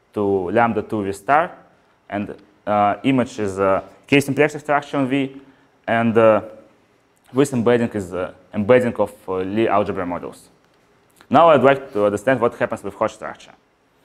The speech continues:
So the Hodge decomposition on, uh, Kagamaguchi algebra is given by U one action, uh, which belongs to Lie algebra, uh,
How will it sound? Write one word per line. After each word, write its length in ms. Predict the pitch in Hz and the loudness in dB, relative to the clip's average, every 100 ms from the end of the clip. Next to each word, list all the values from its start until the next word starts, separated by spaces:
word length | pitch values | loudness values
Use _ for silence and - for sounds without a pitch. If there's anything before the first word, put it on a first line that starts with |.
| _ | _
So 160 | - 123 | 2 2
the 80 | 127 | 4
Hodge 180 | 202 | 0
decomposition 680 | 147 135 117 113 113 - 87 - _ _ _ - | 0 -4 -2 -4 -4 -10 -16 -18 _ _ _ -8
on, 280 | 101 98 95 | -6 -4 -6
uh, 120 | 87 | -8
Kagamaguchi 680 | 101 110 135 147 104 107 - - - - | -4 0 2 2 -2 -4 -6 -12 -20 -18
algebra 540 | - 95 101 90 87 - - | -8 -6 -6 -6 -8 -10 -8
is 140 | 110 101 | -8 0
given 240 | 143 135 | 0 2
by 160 | 113 110 | 2 2
U 240 | 107 143 | 2 2
one 240 | 123 117 | 2 0
action, 380 | 107 107 - 95 - _ _ _ | -4 -8 -10 -16 -18 _ _ _
uh, 420 | 101 101 98 98 87 - - | -4 0 0 0 -4 -8 -6
which 160 | 113 | -2
belongs 320 | 117 117 123 - | 2 2 0 -4
to 260 | 101 95 - - _ | -4 -4 -8 -20 _
Lie 160 | - 117 | -4 0
algebra, 560 | 107 113 104 101 92 - _ _ _ - | 2 0 -2 -4 -6 -8 _ _ _ -16
uh, 340 | 78 82 71 | -12 -10 -10